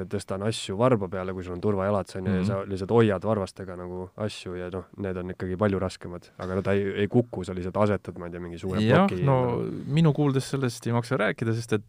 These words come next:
Speaker 2: see on, ütleme, ta on ikkagi keelatud, äh, töövõte, äh, selle jaoks tuleks kasutada näiteks kangi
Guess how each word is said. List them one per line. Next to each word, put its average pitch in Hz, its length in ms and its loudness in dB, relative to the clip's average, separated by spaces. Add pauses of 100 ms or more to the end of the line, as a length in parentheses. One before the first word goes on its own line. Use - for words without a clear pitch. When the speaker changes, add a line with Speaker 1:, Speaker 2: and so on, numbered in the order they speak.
Speaker 2:
see 127 160 0
on, 113 220 2
ütleme, 110 560 -2
ta 117 80 -2
on 113 80 2
ikkagi 110 260 0
keelatud, 113 640 4 (180)
äh, 104 220 2
töövõte, 117 720 4 (560)
äh, 95 800 0
selle 110 180 4
jaoks - 160 -6
tuleks 117 260 2
kasutada 104 540 2
näiteks - 320 -4
kangi 107 380 0